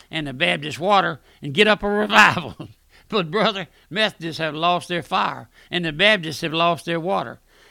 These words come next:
Stagnated. Water's become stagnated. And we have a mess, haven't we? Bless your heart, we need revival. We need an awakening. Will it come?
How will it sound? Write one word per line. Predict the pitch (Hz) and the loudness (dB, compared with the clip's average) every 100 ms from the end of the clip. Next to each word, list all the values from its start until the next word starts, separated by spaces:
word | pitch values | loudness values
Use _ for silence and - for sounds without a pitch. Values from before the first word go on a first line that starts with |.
| _ | _
Stagnated. | - - 220 180 160 143 117 98 | -6 4 4 4 0 -2 -4 -6
Water's | 175 165 135 | -4 -4 -6
become | 143 175 147 | -8 -6 -6
stagnated. | 113 - 202 147 139 117 107 - _ _ _ | -8 -6 -4 -4 -10 -12 -16 -20 _ _ _
And | 156 170 | -8 -4
we | 170 | -2
have | 165 165 | -2 -2
a | 165 | -4
mess, | 156 110 107 - _ _ - | -6 -6 -4 -6 _ _ -10
haven't | 135 117 | -8 -8
we? | 110 - _ - | -12 -18 _ -4
Bless | 185 214 - | 0 0 2
your | 202 | 0
heart, | 175 185 175 | 2 0 0
we | 175 | -2
need | 170 175 165 | -2 0 0
revival. | 156 143 196 190 113 107 _ _ _ | -4 -6 -6 -6 -12 -16 _ _ _
We | 185 | -6
need | 196 196 190 | -2 0 0
an | 185 | -2
awakening. | 180 202 226 147 131 | -2 -2 -4 -8 -6
Will | 175 190 | -2 -2
it | 175 | -2
come? | 196 196 202 | -4 -4 -6